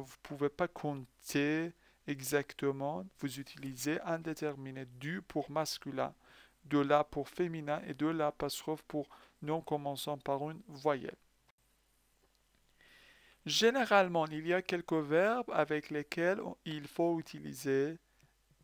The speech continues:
les articles partitifs. Ce n'est pas seulement ces verbes, mais généralement,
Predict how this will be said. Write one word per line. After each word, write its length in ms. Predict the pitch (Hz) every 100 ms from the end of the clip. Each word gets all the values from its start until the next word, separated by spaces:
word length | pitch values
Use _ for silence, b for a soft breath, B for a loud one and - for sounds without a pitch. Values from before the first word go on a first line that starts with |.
| _ _ _ _ _ _ -
les 220 | 139 139
articles 400 | 135 - 170 143
partitifs. 640 | 147 139 135 - - - - _ b b b
Ce 180 | - 165
n'est 100 | 165
pas 160 | 196
seulement 400 | 185 170 160 156 -
ces 280 | - - 156
verbes, 340 | 147 151 185 - _ _ b b b b _ _ _ _ _ _ _ _ _ _
mais 380 | 147 151 156 117
généralement, 800 | 165 156 165 156 156 147 151 175